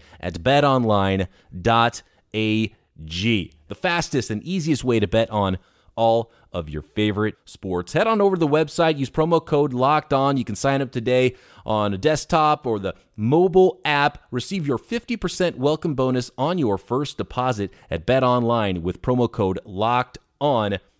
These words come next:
BetOnline, your online sportsbook experts. All right, Croc, I like to start th-, segments with theories. So,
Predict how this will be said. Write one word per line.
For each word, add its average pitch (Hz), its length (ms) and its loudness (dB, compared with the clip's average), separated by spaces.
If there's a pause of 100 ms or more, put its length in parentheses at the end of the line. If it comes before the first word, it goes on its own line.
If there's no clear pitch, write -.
(180)
BetOnline, 147 800 2
your 92 260 -4
online 113 480 -2
sportsbook - 640 -6 (140)
experts. - 500 -12 (1120)
All 87 60 -2
right, 82 120 -4
Croc, 76 240 -4
I 110 80 -2
like 113 180 0
to 104 60 -4
start - 480 -2
th-, - 160 -6
segments 87 500 -2
with 87 180 -4 (200)
theories. 78 640 -6
So, 80 420 -2